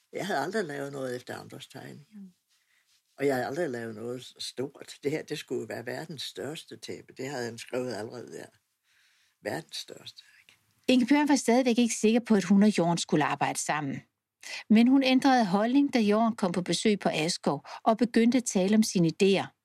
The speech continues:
Speaker 2: Og selvom han ikke talte om vævning, så kunne Bjørn godt høre, at han var en spændende person med interessante idéer.
Speaker 1: Og så kom han igen. Der kan jeg så ikke huske, hvem han var kørende med,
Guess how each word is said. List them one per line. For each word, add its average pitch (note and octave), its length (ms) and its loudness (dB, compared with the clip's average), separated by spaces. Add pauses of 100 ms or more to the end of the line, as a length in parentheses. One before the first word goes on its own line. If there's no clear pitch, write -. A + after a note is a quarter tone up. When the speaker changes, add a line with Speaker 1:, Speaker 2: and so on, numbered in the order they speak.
(360)
Speaker 2:
Og G#3+ 100 2
selvom D#4 300 4
han A3+ 140 6
ikke A#3 200 4
talte A3 280 2
om E3 180 0
vævning, F3+ 400 4 (360)
så - 140 -16
kunne A#3 120 0
Bjørn C4 260 2
godt A#3 220 2
høre, G#3 340 4
at G#3 80 -2
han F#3 200 2
var G3 80 2
en G3+ 140 2
spændende A#3 440 4
person F#3+ 560 0
med - 120 -4
interessante - 580 -4
idéer. D3+ 420 -2 (600)
Speaker 1:
Og F3+ 80 -10
så F#3+ 220 -2 (120)
kom F3 300 -6
han D3+ 400 -8
igen. E3 420 0 (640)
Der F3+ 80 -6
kan F#3+ 160 0
jeg F3 100 2
så F3+ 100 -4
ikke F3+ 220 -4
huske, - 220 -14
hvem F3 220 -2
han E3+ 220 -12 (520)
var D3 100 -2
kørende F3 440 0
med, D3+ 280 0